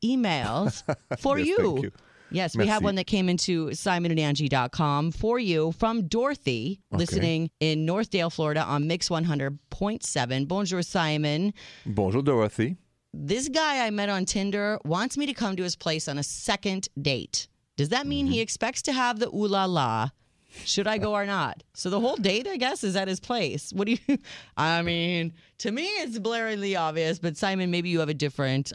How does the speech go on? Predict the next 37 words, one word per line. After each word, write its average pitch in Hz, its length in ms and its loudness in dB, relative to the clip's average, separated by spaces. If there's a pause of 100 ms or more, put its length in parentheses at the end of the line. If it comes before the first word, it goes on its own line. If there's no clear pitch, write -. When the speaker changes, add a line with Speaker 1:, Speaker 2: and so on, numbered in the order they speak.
Speaker 1:
idea. 135 420 -4 (600)
Speaker 2:
<laughs> 107 100 -4 (880)
And 110 180 0
God 107 200 4
knows 117 220 2
I'm, 101 240 -2 (120)
I 98 80 2
like 98 260 2
romance, 101 480 2
but 95 260 -2
this 143 200 -2
is 135 80 -4
gonna 110 180 0
be 101 240 0
a 95 80 2
romance 104 680 -2
ooh 104 100 0
la 92 120 0
la, 98 300 0 (400)
uh, 85 40 0
uh, 92 400 2 (240)
rendezvous 98 520 0
that's 90 180 0
gonna 90 220 -2
happen. 95 420 0 (160)
Dorothy, 147 480 2 (280)
I 120 60 0
mean, 127 120 0
and 139 140 2
she's 135 160 0
t-, - 80 -20 (120)
t-, 123 240 -2
right, 113 300 2 (100)
right 101 320 2
on. 87 260 -2 (440)
And 120 120 2
I 117 140 0